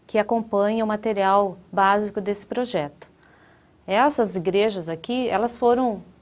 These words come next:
confeccionadas em M D F. A base também dela é em M D F. A parte de cima, no caso, é um adesivo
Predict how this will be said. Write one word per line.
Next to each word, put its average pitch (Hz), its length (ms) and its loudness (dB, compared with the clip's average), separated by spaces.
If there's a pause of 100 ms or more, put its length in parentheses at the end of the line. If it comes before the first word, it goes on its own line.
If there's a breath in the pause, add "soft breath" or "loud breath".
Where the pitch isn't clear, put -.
(140)
confeccionadas 208 880 -2
em 240 140 0
M 233 140 0
D 233 100 0
F. 208 540 2 (1400)
A 185 100 -2
base 185 440 2
também 202 340 0
dela 180 380 2
é 202 100 2
em 208 180 -2
M 220 140 -4
D 226 100 -4
F. 180 480 -4 (3000 loud breath)
A 247 80 0
parte 240 480 2
de 196 140 -4
cima, 220 580 0 (460)
no 190 140 -6
caso, 208 360 2
é 226 100 8
um 240 100 4
adesivo 233 720 2